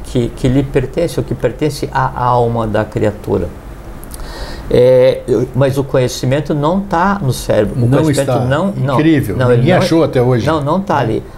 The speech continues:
Speaker 1: A, é, a alma, isso é uma coisa muito interessante, assim, é que, é, há uma ligação direta, é, entre a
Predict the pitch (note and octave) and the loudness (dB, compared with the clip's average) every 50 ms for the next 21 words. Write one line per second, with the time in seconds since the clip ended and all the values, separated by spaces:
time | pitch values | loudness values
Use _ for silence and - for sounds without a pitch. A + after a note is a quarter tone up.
0 | - - - A#2 A#2 - - - - - A#2 A#2 A#2 A2+ A2+ A2 G#2+ A2 G#2+ A2 | -12 -4 -2 -2 -2 -2 -6 -10 -6 0 2 4 4 4 4 4 6 6 6 4
1 | A2 - - - G#2 A#2 C3+ D#3 E3+ E3+ D3+ B2+ - A2 G#2+ - - C3+ B2+ - | 4 2 2 0 0 2 2 0 0 -2 -2 -2 -2 -4 -4 -2 -2 -2 -2 -2
2 | - B2 A2+ A2 A2+ G#2+ G#2+ - - - G2+ G2 - - - C3 C3+ C3+ C3+ - | -2 -2 -2 0 -2 -2 -4 -4 -4 -2 -2 -2 -2 0 -2 -2 -2 -4 -6 -4
3 | - B2+ A2+ - - - - - - - - - - - - - - - - A2+ | -4 -4 -4 -6 -10 -18 -16 -16 -16 -14 -12 -12 -12 -12 -12 -12 -8 -2 -2 -2
4 | - - - - C3 B2+ A#2 A2+ - - - A2+ A2+ A2 A2 G#2+ G#2 - - - | -2 -2 -2 0 2 2 2 2 0 -2 -2 0 0 0 0 0 -2 -2 0 0
5 | A2 B2 C#3 D#3+ E3 D#3 D3 B2+ A#2+ A#2+ A#2+ G2+ A2 G#2 - - - A#2+ A#2 A2+ | 0 0 0 0 0 0 0 -2 0 -2 0 -2 -2 -2 -2 -4 -2 -2 -2 -2
6 | A2 - - G#2 F#2 G2+ G#2+ A2+ C#3 E3 D#3+ - - - - F2+ F#2 - - - | -4 -2 -4 -2 0 2 2 2 0 0 -2 -4 -6 -6 -4 -4 -4 -8 -10 -16
7 | - - - - - - - - - G#2+ A2 A2+ A2+ A2 G#2+ G#2 G#2+ G#2+ G#2+ G#2+ | -16 -16 -16 -14 -14 -10 -4 0 2 4 4 6 6 6 6 6 6 6 6 6
8 | G#2+ G#2 G2+ G#2 G#2 - - - A2+ A#2+ A#2+ A#2 G#2+ - - B2+ A#2 A2 A2 G#2 | 6 6 4 4 2 0 -2 -2 0 0 0 0 -2 -2 -2 0 2 2 2 2
9 | G2+ - - - - - - - - - - A2 A2 G#2+ G#2+ G#2+ G#2 | 0 -4 -14 -16 -18 -18 -16 -14 -10 -4 -2 -2 0 0 -2 -2 -4